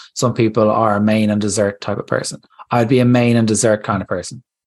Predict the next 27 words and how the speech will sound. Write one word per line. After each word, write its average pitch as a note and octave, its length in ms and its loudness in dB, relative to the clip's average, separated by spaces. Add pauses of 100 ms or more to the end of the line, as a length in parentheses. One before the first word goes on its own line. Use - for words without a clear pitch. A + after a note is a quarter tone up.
(1120)
So A#2+ 420 0
it B2 100 -4
depends C3+ 420 0
on C3 100 2
what B2 180 2
you, A#2+ 140 2
way A2+ 120 4
you A2 180 -2
want G#2+ 280 0
to A2 80 -8
manage G2+ 320 -4
and G#2 80 -4
what G2 160 -4
way G2 140 -6
you F#2+ 160 -6
want F#2+ 200 -8
to F2+ 60 -8
do G2+ 220 -4
it. - 160 -14 (680)
Um, G#2+ 600 0 (240)
with B2+ 320 0
alcohol D3+ 680 0 (120)
around B2 360 0
counting A2+ 320 -4
calories, A#2 520 0 (800)
some C#3 280 0
people, C3+ 600 0